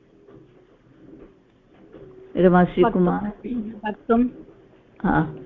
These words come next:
Speaker 2: अ, स्वादिगणे, अ, धी धातु लट् जयति।
Speaker 1: महो-, महो-, भ-, भगिनी, भगिनी, अ, धातुः अस्ति पू, पुनाति इति।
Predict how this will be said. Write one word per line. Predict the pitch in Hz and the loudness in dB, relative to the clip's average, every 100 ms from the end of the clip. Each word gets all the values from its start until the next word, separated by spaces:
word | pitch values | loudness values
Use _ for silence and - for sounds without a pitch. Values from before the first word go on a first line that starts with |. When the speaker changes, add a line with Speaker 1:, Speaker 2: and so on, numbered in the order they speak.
| - | -6
Speaker 2:
अ, | 220 | -4
स्वादिगणे, | 214 240 214 220 220 226 190 185 226 320 - - - - - - | -2 2 4 4 2 2 0 0 0 -2 -6 -20 -20 -20 -20 -12
अ, | 196 180 170 170 - - 185 185 | -4 -2 -2 -6 -12 -20 -20 -2
धी | 226 240 277 | 4 6 4
धातु | 320 - - 196 180 185 262 - - - - - _ _ - - - | 2 -6 -4 0 2 4 2 0 -14 -20 -20 -20 _ _ -20 -14 2
लट् | 196 190 190 - 262 | 4 4 0 2 4
जयति। | 240 202 202 214 202 - - _ _ _ _ 185 | 6 4 6 4 2 -8 -16 _ _ _ _ 4
Speaker 1:
महो-, | 196 214 | 4 6
महो-, | 202 214 202 | 4 2 4
भ-, | 185 | 2
भगिनी, | 185 196 202 | 2 2 2
भगिनी, | 170 170 170 147 - | 2 2 2 -2 -4
अ, | 170 165 | 0 2
धातुः | 156 147 175 202 233 262 254 247 | 2 0 2 2 2 2 4 4
अस्ति | 220 208 226 220 226 | 2 0 0 0 2
पू, | 240 240 226 202 160 135 | 4 6 6 6 4 0
पुनाति | 196 196 196 180 175 175 165 | -2 2 2 2 2 0 -2
इति। | 151 131 - | -2 -6 -8